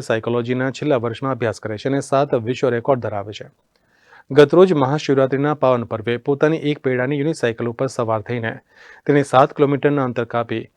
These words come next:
અને કાગળ ઉપર શિવજીનું સ્કેચ પણ બનાવ્યું હતું. રોનિતે અગાઉ યુનિસાયકલ ઉપર સવાર થઈ ક્યુબ સોલ્વ પણ કરેલા છે. આપણો રાષ્ટ્રધ્વજ લઈને પણ યુનિસાયકલ ઉપર તેણે રેકોર્ડ્સ બનાવેલો છે.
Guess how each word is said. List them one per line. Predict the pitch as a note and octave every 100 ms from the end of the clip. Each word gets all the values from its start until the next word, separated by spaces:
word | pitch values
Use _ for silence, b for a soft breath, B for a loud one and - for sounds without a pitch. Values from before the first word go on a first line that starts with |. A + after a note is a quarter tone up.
| b b b
અને | C#3 B2 C3+
કાગળ | C#3 D#3 C#3+
ઉપર | D3+ D3+ D3+
શિવજીનું | - B2+ C3 A#2
સ્કેચ | - A#2 -
પણ | A2
બનાવ્યું | G#2+ G#2 G2+ G2+
હતું. | - _ _ _ _ _ _ _ _
રોનિતે | B2+ B2 A2+ A2
અગાઉ | A#2+ B2 A#2+
યુનિસાયકલ | B2 A2+ A2+ B2 B2
ઉપર | C3 A#2+
સવાર | A#2 A#2+ A#2+
થઈ | C3 B2+ B2 _ -
ક્યુબ | C#3+ -
સોલ્વ | C3+ C3
પણ | D3 B2
કરેલા | G#2+ G2 F#2+
છે. | C3+ C#3+ _ _ _ _ b b b b -
આપણો | C#3+ F#3 C#3+
રાષ્ટ્રધ્વજ | C#3 D#3 C#3 C#3 B2
લઈને | B2 C#3+
પણ | C#3 A#2+ A2+ B2+
યુનિસાયકલ | D3+ D3 C3 B2+ B2+ B2+
ઉપર | C#3 C3+
તેણે | C3+ B2+ B2+
રેકોર્ડ્સ | C#3 A2+ A2+
બનાવેલો | G#2+ G#2 G#2 G2
છે. | -